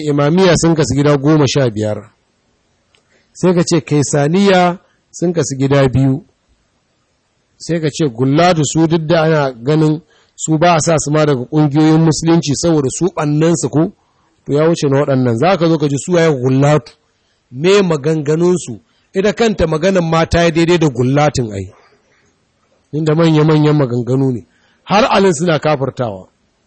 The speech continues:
Allah ya sa mu dace. To, Malam yake cewa, "Unzur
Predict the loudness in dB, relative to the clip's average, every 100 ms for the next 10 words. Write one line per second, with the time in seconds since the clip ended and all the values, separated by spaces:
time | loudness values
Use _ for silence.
0 | _ _ _ _ _ _ _ _ _ -10
1 | -4 -2 -2 -2 -6 -6 -8 -10 -12 -20
2 | _ _ _ _ _ _ _ _ _ _
3 | _ _ _ _ _ _ -8 0 2 4
4 | 2 2 0 0 -2 0 0 2 0 0
5 | -2 -2